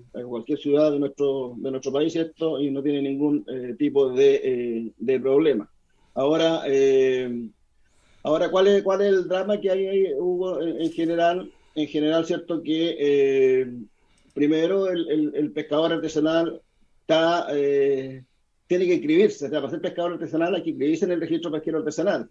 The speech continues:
Y la ley señala, ¿cierto?, que para inscribirse, eh, para ser pescador,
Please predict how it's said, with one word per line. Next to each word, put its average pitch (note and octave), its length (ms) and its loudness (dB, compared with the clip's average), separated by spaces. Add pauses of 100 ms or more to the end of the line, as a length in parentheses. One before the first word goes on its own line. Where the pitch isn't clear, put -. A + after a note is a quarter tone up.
(120)
Y C#3+ 380 -2
la C3+ 140 -4
ley D#3 200 0
señala, D#3 420 -2
¿cierto?, D3+ 320 -6
que D#3 320 -4 (320)
para C#3 200 -2
inscribirse, D3 800 2
eh, C3 280 2
para C3 180 -2
ser D#3+ 160 -4
pescador, D#3+ 600 0